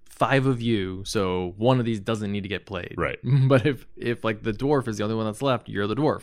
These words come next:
Speaker 2: Right.
Speaker 1: This is very fast. It's excellent for those pickup games that you're gonna be playing this weekend. It's great if you just wanna dive in and learn a new system. The best way to do it is just to learn by doing.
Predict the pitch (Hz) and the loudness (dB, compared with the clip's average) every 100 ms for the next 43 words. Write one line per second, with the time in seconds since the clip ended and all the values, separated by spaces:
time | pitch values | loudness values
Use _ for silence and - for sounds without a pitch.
0 | - 71 60 - - _ _ _ _ 160 | -6 -6 -6 -12 -20 _ _ _ _ -2
1 | 160 143 123 107 110 113 113 104 - - | 0 -2 -6 -10 -4 -2 -2 -4 -8 -12
2 | - - - - - - - - - - | -10 -10 -12 -14 -16 -20 -20 -20 -20 -12
3 | 101 - - 120 - 120 117 - 107 98 | -10 -10 -4 -6 -4 -4 -6 -8 -8 -4
4 | 98 95 101 104 95 - 139 135 123 127 | -4 -4 -8 -8 -8 -4 -2 -2 -4 -4
5 | 120 117 117 113 107 107 101 107 104 101 | -4 -4 -6 -4 -4 -6 -6 -4 -4 -4
6 | 101 107 104 - 98 101 92 92 - - | -8 -6 -8 -6 -8 -6 -8 -8 -12 -20
7 | - - _ - 104 92 - 113 107 113 | -20 -20 _ -8 -8 -8 -4 0 0 -2
8 | 104 - 92 98 98 87 - 98 104 104 | -10 -10 -10 -10 -10 -10 -6 -4 -2 -2
9 | 104 101 101 101 98 90 87 - 110 117 | -4 -4 -6 -8 -10 -10 -10 -8 -2 -2
10 | 107 107 - 113 131 131 110 107 107 107 | -2 -4 -6 -8 -8 -8 -8 -6 -4 -4
11 | 113 104 104 101 98 - - 87 95 101 | -6 -6 -4 -4 -6 -10 -8 -6 -4 -4
12 | 98 90 90 107 92 101 | -4 -6 -8 -10 -10 -12